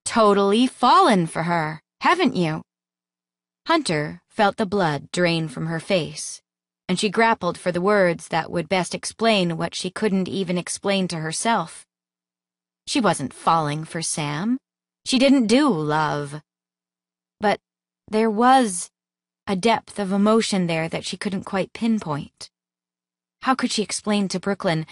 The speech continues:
that there was something pure and wonderful about Samantha, unlike any other girl? That she was kind and funny and quirky and so beyond beautiful it wasn't fair.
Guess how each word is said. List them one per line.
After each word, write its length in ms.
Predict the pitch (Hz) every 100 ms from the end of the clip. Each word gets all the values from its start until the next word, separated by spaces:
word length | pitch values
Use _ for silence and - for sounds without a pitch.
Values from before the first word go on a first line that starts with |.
| - -
that 100 | 185
there 140 | 214
was 120 | 202
something 380 | 214 220 214 196
pure 480 | - - 226 220 190
and 260 | 180 180 175
wonderful 680 | 196 233 240 202 - 170
about 340 | 165 170 165 -
Samantha, 640 | - 175 156 - 151 147 - - -
unlike 340 | 220 226 220 -
any 340 | 226 247 240
other 320 | - 214 208 190
girl? 480 | 196 202 160 - - _ _ _ _ _ _
That 100 | 240
she 120 | -
was 160 | 220 -
kind 500 | - 240 233 185 170
and 240 | 202 180
funny 400 | - 226 214 180
and 220 | 196 -
quirky 520 | - 233 214 196 180 156 - -
and 120 | 208
so 280 | - 247 214
beyond 760 | 233 240 233 247 247 247 190
beautiful 540 | 196 233 233 202 190 185
it 180 | 170
wasn't 360 | 185 202 202 190
fair. 640 | - - 220 214 - -